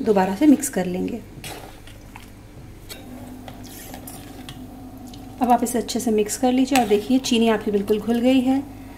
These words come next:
अगर आपको लगे कि खीर बहुत गाढ़ी हो गई है, तो आप उसमें थोड़ा सा दूध और डाल सकते हैं। आप चाहें तो खीर को ठंडा सर्व करें या फिर बिल्कुल गर्म,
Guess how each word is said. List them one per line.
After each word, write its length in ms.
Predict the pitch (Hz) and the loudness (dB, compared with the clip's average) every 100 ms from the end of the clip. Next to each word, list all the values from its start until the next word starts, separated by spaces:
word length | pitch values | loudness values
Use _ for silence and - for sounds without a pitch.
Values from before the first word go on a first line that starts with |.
| - - - - - - - - - | -14 -10 -10 -12 -14 -14 -14 -6 2
अगर 160 | 240 | 8
आपको 220 | 240 240 | 8 8
लगे 200 | 247 240 | 4 4
कि 100 | 240 | 2
खीर 240 | 247 - 247 | 2 4 4
बहुत 300 | 214 233 240 | 6 6 8
गाढ़ी 280 | 233 233 226 | 6 6 4
हो 140 | 233 | 4
गई 160 | 226 226 | 4 4
है, 100 | 220 | 4
तो 100 | 208 | 0
आप 100 | 196 | 0
उसमें 200 | 208 202 | -2 0
थोड़ा 120 | 202 | 0
सा 120 | 214 | 0
दूध 300 | 202 208 - | 2 2 2
और 140 | 180 202 | 4 6
डाल 200 | 220 233 | 6 4
सकते 340 | 254 247 262 | 0 0 4
हैं। 280 | 247 277 294 - - - - - - - - - - - - - - - - - - - - - | 6 6 4 -6 -14 -16 -16 -16 -16 -16 -14 -14 -16 -16 -16 -16 -16 -16 -16 -16 -16 -16 -6 0
आप 180 | 196 - | 0 2
चाहें 340 | 208 214 254 | 0 2 0
तो 120 | 254 | -2
खीर 240 | 214 - 208 | -2 0 2
को 80 | 208 | 2
ठंडा 320 | - 208 240 | 4 6 6
सर्व 300 | 240 247 247 | 6 4 6
करें 360 | 247 254 254 | 6 6 4
या 120 | 196 190 | 0 -2
फिर 160 | 208 | 0
बिल्कुल 300 | 190 190 196 | -2 0 2
गर्म, 300 | 190 196 240 | 4 6 6